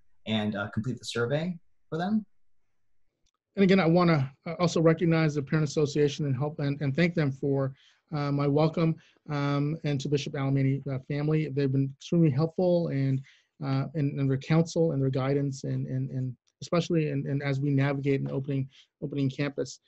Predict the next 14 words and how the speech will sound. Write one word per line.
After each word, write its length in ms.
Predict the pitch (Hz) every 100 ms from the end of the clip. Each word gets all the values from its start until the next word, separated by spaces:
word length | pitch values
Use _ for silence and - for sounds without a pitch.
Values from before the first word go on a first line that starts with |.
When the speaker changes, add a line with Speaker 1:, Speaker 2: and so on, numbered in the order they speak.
| _ _ 170
Speaker 2:
Um, 360 | 156 151 147 165
one 380 | 165 156 160 151
thing, 180 | 156
again, 260 | 151 147 147
is 160 | 143 147
I 80 |
wanna 260 | 139 139 139
be 140 | 135
able 240 | 139 135 135 - -
to 220 | 139 151
encourage 460 | 139 - 196 185
all 180 | 156 151
our 100 | 160
families 460 | 156 160 170 185